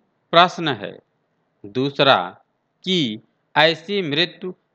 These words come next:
अभियुक्त के कृत्य से कारित हुई थी, तीसरा है कि अभियुक्त ने ऐसे कृत्य द्वारा मृत्यु कारित करना आशायित किया या उसने ऐसे कृत्य द्वारा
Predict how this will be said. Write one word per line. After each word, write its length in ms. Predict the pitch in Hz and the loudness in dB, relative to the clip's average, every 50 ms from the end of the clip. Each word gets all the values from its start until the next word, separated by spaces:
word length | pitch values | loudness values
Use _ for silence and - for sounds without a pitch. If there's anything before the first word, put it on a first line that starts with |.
| - | 0
अभियुक्त 540 | 160 160 147 143 160 180 202 196 - - - | 0 2 2 2 2 0 0 0 -4 -10 -10
के 200 | 185 - 208 196 190 | -2 2 4 4 4
कृत्य 440 | 196 - - 165 180 175 - 196 175 | 2 -2 -4 -4 -4 -4 -6 -6 -4
से 220 | - - 196 196 | 0 0 0 0
कारित 500 | 190 196 - 139 135 135 143 156 170 165 - - - | 2 2 4 6 6 6 4 2 -2 -6 -12 -16 -10
हुई 220 | 127 131 147 170 175 - | -6 -4 -4 -4 -6 -8
थी, 240 | - - 98 92 87 90 _ _ _ _ _ _ _ _ _ _ _ _ _ _ _ - | -12 -12 -12 -12 -12 -16 _ _ _ _ _ _ _ _ _ _ _ _ _ _ _ -4
तीसरा 460 | - 135 135 127 - - 143 160 160 165 | -4 -2 -2 -2 -2 2 4 4 4 4
है 180 | 151 131 98 92 | 2 -2 -8 -10
कि 1200 | 92 98 110 _ _ _ _ _ _ _ _ _ _ _ _ _ _ - 190 190 175 143 120 117 131 _ _ _ _ - | -12 -18 _ _ _ _ _ _ _ _ _ _ _ _ _ _ _ -4 -2 0 0 0 -2 -4 -10 _ _ _ _ 2
अभियुक्त 520 | 156 151 147 147 156 170 190 185 - - 208 | 2 2 4 4 2 2 0 0 -2 0 0
ने 320 | 196 185 180 175 170 175 - _ _ _ _ - | 2 2 2 0 0 -4 -8 _ _ _ _ 0
ऐसे 440 | - 151 165 170 160 165 - 196 202 196 | 2 4 4 4 2 0 0 0 0 0
कृत्य 460 | 202 - - 165 185 - _ - 143 | -2 -6 -8 -8 -8 -8 _ -8 -6
द्वारा 420 | 110 107 110 117 127 135 139 147 147 147 147 - - _ _ _ _ - | -4 0 4 6 6 6 6 4 2 0 -4 -8 -14 _ _ _ _ -8
मृत्यु 440 | 120 135 165 190 196 - - 190 147 | -4 0 0 0 0 -2 -4 -8 -4
कारित 440 | - 135 139 143 147 151 175 170 - - - | 0 4 4 4 4 4 2 -4 -6 -4 0
करना 360 | 147 135 - 160 156 143 120 104 98 98 - _ _ _ _ - | 0 2 2 2 0 0 0 -2 -2 -6 -12 _ _ _ _ 2
आशायित 680 | - 143 147 156 151 - 151 147 151 160 175 175 - _ | 4 6 6 4 4 4 4 6 6 4 2 0 -6 _
किया 340 | _ - 147 147 143 123 101 90 - - _ _ _ _ _ _ - | _ -8 -4 0 2 2 0 0 -4 -10 _ _ _ _ _ _ -2
या 240 | 135 143 147 127 110 95 98 101 - _ _ _ _ - | 2 4 4 6 4 2 0 -4 -8 _ _ _ _ -14
उसने 380 | 156 156 156 - 175 180 190 202 208 - - | -12 -8 -4 -2 2 4 4 4 4 2 2
ऐसे 380 | 151 156 156 151 156 - 185 190 175 | 4 4 2 2 0 -2 -4 -4 -4
कृत्य 400 | - - 160 170 - - - 135 | -6 -12 -14 -14 -12 -10 -10 -4
द्वारा 520 | 120 127 135 143 147 139 117 104 101 104 | 0 4 6 6 6 6 4 2 0 -4